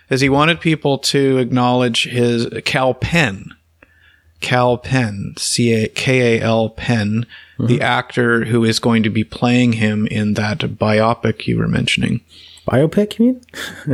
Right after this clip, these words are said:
Speaker 2: mean? <laughs> Yeah.
Speaker 1: Kal Penn with a C. No, with a K.
Speaker 2: With a K,
Speaker 1: And he was
Speaker 2: with
Speaker 1: the
Speaker 2: a
Speaker 1: guy
Speaker 2: K.
Speaker 1: in that Har-, Kumar and so-and-so go to White Castle. What was the name of that movie?
Speaker 2: Yeah, Harold and Kumar Go to White Castle, which is actually a pretty funny movie.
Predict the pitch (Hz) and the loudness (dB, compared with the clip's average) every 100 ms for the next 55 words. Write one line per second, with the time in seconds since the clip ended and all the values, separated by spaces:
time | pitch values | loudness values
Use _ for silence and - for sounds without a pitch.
0 | - - 104 - _ - 131 139 - - | -2 -2 -4 -6 _ -10 -8 -8 -12 -10
1 | - 90 92 - - _ _ _ - _ | -4 -2 -2 -8 -20 _ _ _ -20 _
2 | _ _ _ - - 135 123 - 120 113 | _ _ _ -10 -2 0 0 0 0 0
3 | 104 110 - 113 107 - _ - - - | 0 0 0 0 -2 -8 _ -18 -16 -18
4 | _ _ _ - 143 135 113 - 117 113 | _ _ _ -6 0 0 0 -4 -4 -2
5 | - 147 160 - 165 160 208 247 196 175 | 0 0 -2 -2 0 2 2 2 2 4
6 | 165 160 143 127 120 - - - - 131 | 4 4 2 0 -2 -12 -20 -20 -20 -14
7 | 131 117 139 135 - - 156 147 139 135 | -6 -2 0 0 -2 -4 -2 2 2 2
8 | 127 117 113 - 127 127 123 - 120 117 | 2 0 -2 0 2 2 0 0 2 2
9 | 113 104 113 131 139 139 - 175 151 - | 2 2 0 0 0 -2 0 0 0 0
10 | 120 110 107 113 117 107 107 - - 151 | 0 2 0 0 0 0 0 -4 -4 0
11 | 143 123 120 143 143 127 - 139 123 107 | 2 2 2 2 2 0 0 0 2 2
12 | 110 107 101 104 - 95 - - - 160 | 0 2 0 -2 -2 -4 -4 -4 -4 -2
13 | 180 185 - 143 - 120 104 113 104 95 | 0 0 0 -2 -2 -2 -2 -2 0 0
14 | 95 90 | 0 -2